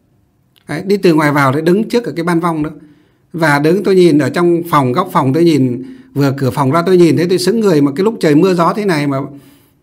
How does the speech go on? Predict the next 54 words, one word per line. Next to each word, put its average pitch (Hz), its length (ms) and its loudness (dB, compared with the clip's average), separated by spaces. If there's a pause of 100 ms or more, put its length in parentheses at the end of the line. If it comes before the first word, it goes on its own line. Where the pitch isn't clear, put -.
(140)
bốn 175 160 0
rưỡi, 208 140 4
năm 190 180 2
giờ 165 160 4
chiều, 151 200 2
như 170 180 2
cái 185 80 -2
lúc 202 220 -2
mà 147 160 -4
đang 170 180 0
đi, 170 220 2 (160)
chuẩn 135 180 0
bị 139 160 0
để 127 120 -4
đi 165 140 0
lên 170 200 0
chùa 127 340 -2 (120)
thỉnh 113 200 -4
chuông 170 200 -2
cúng 165 180 -2
cháo 160 260 -6
thì 131 280 -4 (580)
tụng 147 180 -4
kinh 165 300 2
buổi 120 140 -2
chiều 131 300 0
á, 139 100 -4 (300)
thì 156 60 -10
lại 151 160 -10
có 170 100 -4
người 170 220 2
này, 135 200 -2
thì 123 240 -6 (360)
thấy 180 120 -8
cô 175 100 -2
gái 165 180 -2
này 170 100 -2
cứ 180 60 -4
thế 180 140 -2
đứng 202 320 -2
chắp 185 180 -8
tay 170 140 -4
ở 131 100 -8
đó. 127 260 -8 (1800)
Cái 165 120 -2
chỗ 175 140 0
tôi 180 180 0
đứng 160 200 0
cách 190 180 -4
xa 160 260 -6
khoảng 127 240 -6
độ 131 240 -10
xem, 143 240 -8 (1200)
một, 123 300 -8